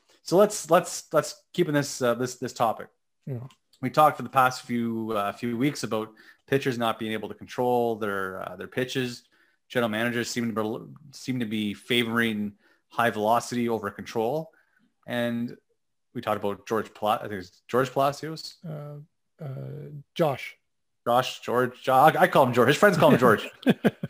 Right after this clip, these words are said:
Speaker 1: <laughs> Josh Palacios gets hit in the hand of a pitch 'cause of a wild pitch. And then, uh, la-, not last night, the night before, uh, former Blue Jay, Kevin Pillar, gets a ninety-four mile an hour pitch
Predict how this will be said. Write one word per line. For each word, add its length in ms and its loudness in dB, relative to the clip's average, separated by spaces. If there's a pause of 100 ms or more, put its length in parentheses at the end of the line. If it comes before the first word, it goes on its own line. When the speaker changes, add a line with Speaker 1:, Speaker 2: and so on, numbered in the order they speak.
(220)
Speaker 1:
<laughs> 720 2
Josh 340 6
Palacios 540 8
gets 140 2
hit 80 8
in 60 4
the 60 2
hand 300 4
of 60 2
a 60 -6
pitch 420 4
'cause 120 -2
of 100 -6
a 20 -10
wild 420 -2
pitch. 240 -2
And 200 -4
then, 380 2 (880)
uh, 280 -8
la-, 300 2
not 180 0
last 280 4
night, 120 2
the 80 -2
night 140 0
before, 580 0 (400)
uh, 200 -6
former 320 4
Blue 220 4
Jay, 300 2 (480)
Kevin 260 2
Pillar, 540 4 (840)
gets 160 -8
a 20 -8
ninety-four 680 0
mile 300 -2
an 60 -2
hour 240 0
pitch 420 -6